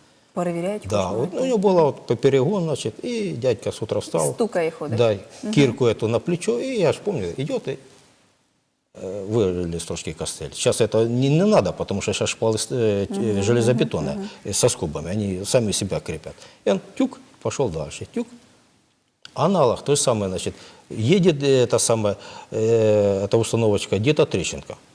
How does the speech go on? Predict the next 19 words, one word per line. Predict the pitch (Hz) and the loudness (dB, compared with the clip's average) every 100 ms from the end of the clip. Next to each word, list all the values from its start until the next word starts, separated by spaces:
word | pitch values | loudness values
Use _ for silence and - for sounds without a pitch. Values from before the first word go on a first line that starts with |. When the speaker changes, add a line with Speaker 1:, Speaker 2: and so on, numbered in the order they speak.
| - | -12
Speaker 2:
маленькая | 220 214 101 80 73 | -8 -4 -4 -6 -12
трещинка, | - 71 71 - _ _ _ - - - - - | -12 -14 -16 -20 _ _ _ -20 -18 -16 -14 -2
или | 131 151 | 0 2
скол | - 165 139 | 0 -2 -2
небольшой. | 98 73 73 - - - _ _ _ _ _ _ | -2 -6 -10 -12 -16 -18 _ _ _ _ _ _
Он | 240 | -4
встал, | - - 185 170 | -2 2 2 2
значит, | 139 131 - 110 - - - _ _ _ _ _ | 0 -4 -4 -6 -12 -20 -20 _ _ _ _ _
там, | 135 127 117 | 0 2 0
э, | 107 104 104 101 101 110 107 107 | 0 0 0 0 0 -2 -6 0
на | 127 | 2
установке, | 131 - 131 143 - 120 | 2 2 2 2 2 -2
значит, | 110 - 107 - | -2 -2 -2 0
э, | 104 98 | 0 0
так, | - 87 | 0 -2
с-, | - | -4
э, | 92 95 95 85 90 | -6 -6 -6 -8 -8
значит, | 87 82 90 - - - | -6 -6 -8 -10 -18 -8
электростанция, | 107 117 131 127 139 135 - 64 | -2 2 2 2 2 2 -2 -6